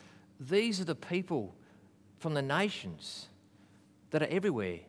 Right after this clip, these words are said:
in our suburbs, in our cities, and in the country towns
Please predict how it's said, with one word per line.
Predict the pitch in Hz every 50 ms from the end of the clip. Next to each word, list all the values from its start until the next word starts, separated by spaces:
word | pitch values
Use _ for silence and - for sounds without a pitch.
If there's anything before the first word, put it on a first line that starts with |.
| - - - -
in | 135 127 120
our | 117
suburbs, | - - 156 143 131 131 123 120 120 -
in | 117 110
our | 107
cities, | - - - 151 135 123 104 98 - -
and | - 120 127
in | 123
the | 120 117
country | - - 160 233 - - 120
towns | 104 - 151 190 262 220 - - - - -